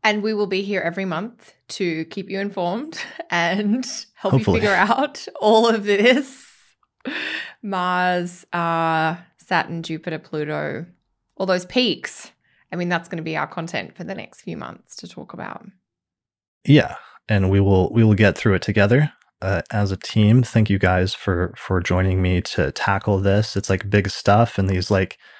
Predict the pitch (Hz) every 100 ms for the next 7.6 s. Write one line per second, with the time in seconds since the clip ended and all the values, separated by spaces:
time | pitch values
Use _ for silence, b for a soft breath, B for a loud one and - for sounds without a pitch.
0 | b b b _ - 165 113 90 - 101
1 | 95 - 92 92 - - - - 95 92
2 | 92 - 98 - 98 95 95 101 92 87
3 | - - 92 90 90 92 95 110 104 85
4 | 85 92 92 90 82 92 - 104 87 92
5 | - 95 90 92 98 - 95 101 95 92
6 | - 92 101 90 90 - 101 98 104 98
7 | 101 98 - 101 113 135